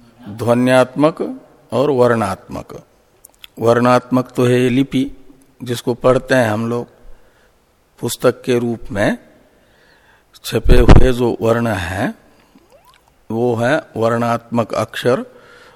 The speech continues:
वो है वर्णात्मक शब्द। और ध्वन्यात्मक शब्द है जो मुख से उच्चारित हो रहा है, ओम इत्याकारक जो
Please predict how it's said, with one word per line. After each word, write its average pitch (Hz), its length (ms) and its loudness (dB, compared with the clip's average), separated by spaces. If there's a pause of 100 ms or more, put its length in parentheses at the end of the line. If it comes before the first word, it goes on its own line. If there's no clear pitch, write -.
(120)
वो 117 160 0
है 127 180 -2
वर्णात्मक 117 800 -2
शब्द। - 440 -10 (1800)
और 120 140 -2
ध्वन्यात्मक 135 720 0
शब्द 120 340 -2
है 135 240 2
जो 123 440 2 (760)
मुख 127 220 -4
से 156 200 2
उच्चारित 131 720 0
हो - 100 4
रहा 85 220 -2
है, 87 180 -12 (1080)
ओम 120 680 2 (260)
इत्याकारक 120 720 -2
जो 127 360 -4